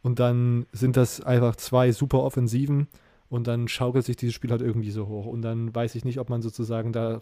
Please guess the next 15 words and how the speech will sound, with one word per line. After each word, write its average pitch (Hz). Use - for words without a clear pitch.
in 135
die 127
Analyse 120
reingehen 120
kann 123
und 117
sagt, 113
also 117
man, 127
offensichtlich 127
kann 120
man 117
sagen, 117
das -
war 117